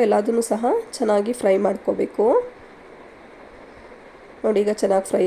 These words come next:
ಆಗಿದೆ. ನಾನಿಲ್ಲಿ ಒಂದು ಬೌಲ್ ಆಗುವಷ್ಟು ನೀರನ್ನ ತಗೊಂಡಿದ್ದೀನಿ. ನೀರನ್ನ ತಗೊಂಡು ಅದಕ್ಕೆ ಸೇರಿಸ್ಕೊಂಡು ಅದು ಚೆನ್ನಾಗಿ ಕುದಿಯೋವರೆಗೂ ಇರಬೇಕು. ನಾನಿಲ್ಲಿ ಮೂರು ಪ್ಯಾಕೆಟ್ ಆಗುವಷ್ಟು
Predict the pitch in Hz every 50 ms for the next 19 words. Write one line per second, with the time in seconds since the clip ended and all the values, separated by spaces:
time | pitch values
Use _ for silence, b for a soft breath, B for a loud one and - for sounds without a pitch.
0 | 190 185 180 180 180 185 202 240 330 359 302 247 247 247 254 269 240 220 208 214
1 | 220 208 208 208 214 226 220 196 196 196 185 190 - - - 415 571 571 - B
2 | B B B - - - - - - - 226 226 226 226 233 233 226 - 208 190
3 | 190 190 196 196 185 190 196 220 262 262 247 240 240 247 269 247 240 233 208 202
4 | 208 220 240 320 480 508 - - - - - - - - - - - - - -
5 | - - - - 208 233 - - 233 226 - 208 214 220 - - - - 220 214
6 | 233 269 254 220 220 220 - 214 196 196 196 202 208 262 349 440 - - - -
7 | 214 208 226 226 214 202 196 202 220 220 214 190 - - 190 190 - - 190 202
8 | 247 415 523 523 - - - - - - - - - - - - - - - -
9 | - - - - - - - - - - - - - - - - - - - -
10 | 233 240 233 240 247 269 277 240 240 254 262 262 - 240 226 226 233 226 226 214
11 | 196 190 196 - -